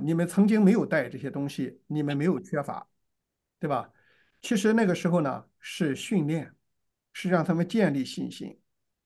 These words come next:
那么现在他们要出去了，主耶稣要死了，要离开他们，他们怎么样呢？他们就要独立了。以前都是主耶稣和他们同在，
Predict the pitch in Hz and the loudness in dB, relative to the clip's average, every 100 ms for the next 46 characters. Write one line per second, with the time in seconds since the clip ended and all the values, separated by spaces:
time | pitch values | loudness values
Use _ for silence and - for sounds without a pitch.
0 | _ _ _ _ _ _ _ 220 220 202 | _ _ _ _ _ _ _ 4 8 8
1 | 262 240 233 196 - 208 202 202 170 135 | 8 6 6 4 2 2 6 6 6 4
2 | - _ _ _ _ _ _ - 190 185 | -4 _ _ _ _ _ _ -2 0 2
3 | 190 127 - _ _ _ _ _ _ _ | 0 -4 -8 _ _ _ _ _ _ _
4 | - 175 190 190 196 190 190 151 - - | -4 4 4 6 8 10 8 6 -4 -14
5 | 139 131 131 - _ _ _ _ _ _ | -8 -6 -6 -10 _ _ _ _ _ _
6 | _ _ _ _ _ 196 190 170 185 190 | _ _ _ _ _ 8 8 8 4 6
7 | 190 180 170 139 - _ _ _ _ _ | 4 4 -2 -4 -10 _ _ _ _ _
8 | _ - 196 202 180 135 165 165 147 131 | _ 2 6 6 2 0 2 2 0 -4
9 | 131 _ _ _ _ - 160 165 175 151 | -8 _ _ _ _ -4 -2 0 0 -2
10 | 147 135 190 139 - - 175 175 180 196 | -2 -2 0 0 -4 -4 -2 2 4 6
11 | 196 196 190 139 165 180 170 175 180 160 | 6 4 2 -2 0 0 0 2 0 0
12 | - 135 180 208 190 | -4 -4 2 2 0